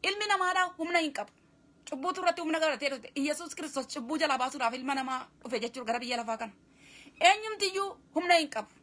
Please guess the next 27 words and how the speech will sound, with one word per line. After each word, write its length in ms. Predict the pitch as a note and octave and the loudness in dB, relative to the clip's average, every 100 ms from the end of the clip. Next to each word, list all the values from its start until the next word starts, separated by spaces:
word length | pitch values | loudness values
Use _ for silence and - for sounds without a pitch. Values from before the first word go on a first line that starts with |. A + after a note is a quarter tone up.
| _ _ | _ _
Eenyuyyuu 460 | E4+ G#4+ A4 G4+ G4+ | 6 6 0 0 2
dandeettii 440 | F4+ E4 E4+ D#4+ | 2 2 0 -2
hin 100 | D4 | -2
qabu. 220 | C4 G#3 - _ - - | -2 -4 -8 _ -20 -4
Ilmi 240 | E4 F#4+ F#4 | -2 2 4
Waaqayyoo 500 | F#4 F4 E4+ E4 D#4+ | 4 4 2 2 2
garuu 180 | C#4+ | 2
ni 120 | C#4+ C4+ | 2 2
dandeettii 380 | C#4 C#4+ D4+ D#4 | 0 0 -2 -2
qabu. 180 | D#4+ B3+ | -2 2
Gara 180 | D4 D4+ | 0 2
koof, 220 | D4+ G#3+ | -2 -2
gara 180 | C#4 D4+ | -2 0
kee 140 | D4+ | 0
dhufe 120 | C#4+ A#3+ | -2 -2
obboleettii 360 | G#3+ A#3 A3+ C#4 | -4 -6 -6 -4
koo, 100 | A#3 | -2
obboleessa 380 | A3+ A#3+ A#3 B3 | -2 -2 -4 -4
koo. 180 | A#3 G#3+ _ _ _ _ - - | -6 -6 _ _ _ _ -20 -10
Si 140 | - | -4
gargaara, 520 | E4 F#4 F4+ F4+ D4+ A3+ | 2 2 4 2 2 -2
na 100 | A#3+ | -2
gargaara. 460 | C4+ D4+ C4+ A3+ - - - | 0 2 2 0 -4 -20 -8
Siif 240 | - F4 - | -4 -4 6
dhaabbata, 440 | F#4+ F#4 F#4 A#3 | 6 6 2 2
naaf 200 | A#3 B3+ | 0 2
dhaabbata. 360 | D#4 D4+ C4 | 2 2 0